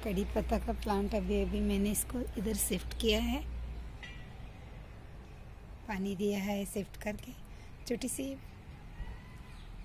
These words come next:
pot में था तो मैं बारह inch की बड़ा pot में अभी इसको shift कर दिया है, क्योंकि प्लांट जब भी मैं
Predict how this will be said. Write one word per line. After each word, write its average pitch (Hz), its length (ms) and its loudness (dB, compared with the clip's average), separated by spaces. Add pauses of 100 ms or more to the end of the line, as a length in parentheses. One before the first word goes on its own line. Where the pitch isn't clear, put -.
(260)
pot 202 300 2
में 220 140 2
था 226 200 2 (280)
तो 208 120 2
मैं 196 240 2 (360)
बारह 196 300 4
inch 208 280 2
की 269 180 0 (180)
बड़ा 190 280 -2 (100)
pot 190 340 -2
में 226 80 2
अभी - 1000 -4
इसको 190 280 -4
shift - 420 -4
कर 202 160 -2
दिया 208 300 0
है, 226 180 -2 (540)
क्योंकि 214 380 -2
प्लांट 208 420 6 (400)
जब 196 240 -2
भी 233 100 0
मैं 240 340 2